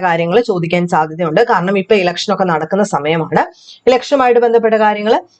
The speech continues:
കൃത്യമായിട്ട് മനസ്സിലാക്കി വെച്ചിരിക്കുക. അതിന്റെ ടേംസ് ഒക്കെ നന്നായിട്ടൊന്ന് നോക്കിയിട്ട് പോകാനായിട്ട് ശ്രദ്ധിക്കുക. അതുപോലെ തന്നെ ഇപ്പം നടന്നുകൊണ്ടിരിക്കുന്ന പല പ്രശ്നങ്ങളുണ്ട് ആണല്ലോ, അപ്പൊ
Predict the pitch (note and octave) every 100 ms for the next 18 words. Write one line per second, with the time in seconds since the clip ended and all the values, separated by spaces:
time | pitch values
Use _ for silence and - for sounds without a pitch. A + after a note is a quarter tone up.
0 | _ A#3 A#3 C#4+ A3+ G3 F#3 C#4+ F4+ G3
1 | F#3+ F#3 A3 F3 F3+ E3 F3 F3+ G#3+ G#3+
2 | A#3 A#3+ B3+ C4+ A#3 - F#3+ F#3+ F#3+ F#3+
3 | F3+ F3+ E3+ E3+ F3+ F3+ E3 E3 D#3+ D#3+
4 | E3 D3 D#3 A#3+ - _ - _ A#3 B3+
5 | D4+ G3+ F#3+ F#3 - C#4 C4 - F4 F4
6 | _ - A#3+ A3 A#3+ C4 C#4 G#3 G3 C4+
7 | C4+ A#3 G#3 - G3 F#3+ D#3+ C#3 - -
8 | A#3 A3+ A3 A3 - - -